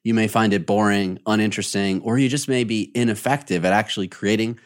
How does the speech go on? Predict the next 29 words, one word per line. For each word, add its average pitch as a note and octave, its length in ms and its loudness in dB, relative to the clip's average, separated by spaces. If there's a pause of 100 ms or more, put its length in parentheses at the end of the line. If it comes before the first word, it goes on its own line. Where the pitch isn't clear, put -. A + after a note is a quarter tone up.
(180)
the A2 80 -4
conversations G2 720 -2
that E2+ 140 -4
you F2 120 2
want. C3+ 300 2 (440)
Today, D#3+ 560 2
Johnny C3 360 4
and C3 100 4
Michael A#2 340 2
are G#2+ 80 4
joining G2 440 -2
me F#2+ 320 -4
to - 160 -10
discuss G#2 520 -2
with G2+ 220 -6
you A#2+ 400 2 (320)
a B2+ 160 4
simple G3+ 540 2
trick A#2+ 440 0
that - 160 -4
we C#3+ 160 0
can E3+ 200 0
use A#2 440 2
to - 140 -4
make G#2+ 380 -4
our C3 260 4
small C3 280 2
talk C3+ 360 0 (140)
captivating G2+ 920 -2